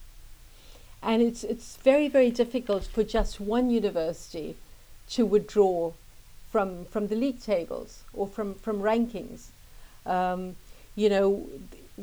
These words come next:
for example, let's say if the Ivy League basically said, "We don't believe in rankings,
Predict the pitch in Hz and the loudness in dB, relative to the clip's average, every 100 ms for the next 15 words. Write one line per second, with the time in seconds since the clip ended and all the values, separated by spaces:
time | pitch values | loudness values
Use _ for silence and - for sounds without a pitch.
0 | 208 269 233 233 240 196 190 190 202 202 | -2 8 8 8 4 4 0 -2 -2 -4
1 | - 233 202 190 185 - - - 202 - | -2 2 4 2 -2 -12 -14 -8 -8 -4
2 | 196 214 240 247 220 180 185 175 - - | -4 0 4 4 2 -2 -6 -8 -12 -20
3 | - 202 196 190 208 - 170 - 185 170 | -2 0 0 -2 -10 -10 -12 -8 -8 -4
4 | 208 208 202 214 208 196 190 185 185 180 | 0 0 0 -2 -2 -4 -6 -4 -6 -6
5 | - - - - | -12 -14 -14 -18